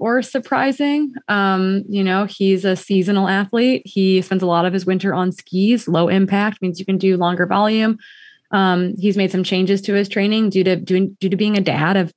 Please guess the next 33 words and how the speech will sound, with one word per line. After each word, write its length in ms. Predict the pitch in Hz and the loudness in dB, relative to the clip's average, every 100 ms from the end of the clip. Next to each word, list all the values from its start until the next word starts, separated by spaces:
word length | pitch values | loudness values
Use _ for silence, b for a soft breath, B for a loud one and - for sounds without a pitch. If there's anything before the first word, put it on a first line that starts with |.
| - | -8
of 120 | 160 - | -8 -4
two 200 | - 190 | 0 2
little 180 | 180 | 2
girls. 460 | 175 143 160 254 - B B B - | 2 0 2 0 -4 B B B -2
Um, 480 | 175 165 160 156 - _ | 0 2 0 -2 -8 _
he 160 | 190 | -2
and 80 | 175 | 0
his 100 | 170 | 0
partner, 360 | 170 170 180 170 | -2 0 0 0
Emily, 320 | 170 175 190 | 0 0 0
have 120 | 170 | 0
to 60 | 170 | -4
split 440 | - - 180 175 | -8 -4 -2 0
some 160 | - 190 | 2 2
of 80 | 180 | 2
their 100 | 180 | 0
time 460 | - 160 175 220 | 0 0 2 2
a 80 | 180 | 2
little 220 | 160 175 | 2 2
bit 180 | 175 - | 0 0
more 200 | 175 170 | -2 0
methodically. 600 | 170 - 147 185 196 254 | -2 0 0 0 0 0
You 160 | 233 - | 0 -2
can't 260 | 156 - | -6 -4
just 160 | 170 - 175 | -6 -4 0
both 300 | 160 160 - | 0 0 0
ghost 420 | 147 170 - - | 0 0 -2 -6
the 60 | 185 | -4
kids 340 | - 160 185 | 0 0 0
for 120 | 226 | -2
six 260 | 214 233 254 | -2 -2 0
hours. 460 | 240 262 294 285 | 2 2 2 -2
So 340 | - 185 170 | -2 0 2